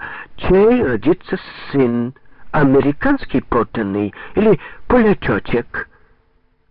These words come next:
Туча притворной суровости Наденьки лопнула, сразу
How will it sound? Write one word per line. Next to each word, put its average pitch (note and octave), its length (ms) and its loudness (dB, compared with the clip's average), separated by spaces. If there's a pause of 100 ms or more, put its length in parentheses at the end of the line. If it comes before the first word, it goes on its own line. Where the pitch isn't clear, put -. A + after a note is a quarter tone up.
(340)
Туча F3+ 320 2
притворной A2+ 680 0
суровости G#2+ 520 0
Наденьки F#2+ 460 -2
лопнула, D#3 480 2 (320)
сразу B2 360 2